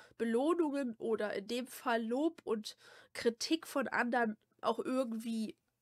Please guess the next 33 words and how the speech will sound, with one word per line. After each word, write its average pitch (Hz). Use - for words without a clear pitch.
uns 262
treffen. -
Also 233
es 285
ist -
menschlich, 254
dass 233
wir 240
sagen, 226
okay, 302
ja, 294
war 247
ja 247
nicht 285
so 254
nett 240
oder, 226
ach, 349
wie 330
schön, 330
jemand 285
sagt, 294
ich -
bin 285
toll. 302
Ähm, 247
dass 262
wir 262
das 254
mögen, 254
ist -
ja 214
klar, 147